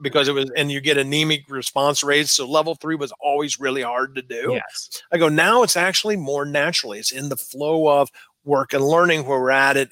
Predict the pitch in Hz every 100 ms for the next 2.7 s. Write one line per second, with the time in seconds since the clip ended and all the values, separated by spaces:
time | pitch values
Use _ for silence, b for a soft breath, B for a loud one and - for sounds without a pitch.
0 | 135 131 135 - 139 135 151 151 139 -
1 | 196 220 226 - 180 185 160 180 156 131
2 | 135 180 196 147 117 - 127